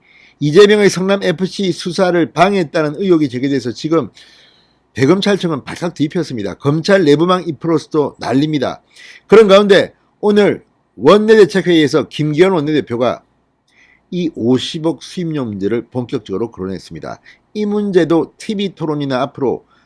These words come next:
상당히 논란이 될 것으로 보입니다. 이거 하나만 가지고도 이재명은 지도자가 아닐지 모릅니다. 진성호의 융단 폭격 시작합니다.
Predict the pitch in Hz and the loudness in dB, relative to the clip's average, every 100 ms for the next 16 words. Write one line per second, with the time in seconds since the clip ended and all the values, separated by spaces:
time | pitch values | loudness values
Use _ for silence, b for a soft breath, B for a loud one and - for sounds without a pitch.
0 | - - 190 190 185 147 110 143 175 202 | -20 -12 -6 -4 -2 -2 2 4 4 4
1 | 180 147 143 113 110 101 85 78 62 - | 2 0 0 -2 -4 -2 -6 -10 -14 -16
2 | b b - 233 233 202 214 226 226 185 | b b -6 2 2 4 2 2 2 2
3 | 160 135 127 151 120 _ _ _ _ - | 2 2 2 2 0 _ _ _ _ -8
4 | 135 135 175 170 160 143 156 147 _ _ | -6 2 2 4 0 -2 -4 -8 _ _
5 | _ _ _ _ _ _ - 160 175 147 | _ _ _ _ _ _ -6 0 2 0
6 | 123 - 117 131 117 - 147 104 90 82 | -2 -6 -6 -6 -6 -8 -6 -4 -6 -10
7 | 67 b b b 170 151 170 165 156 127 | -12 b b b -2 2 2 2 2 4
8 | 165 180 185 - 175 180 147 156 139 139 | 4 6 2 2 -4 -4 -2 -2 -2 -4
9 | 131 95 | -2 -2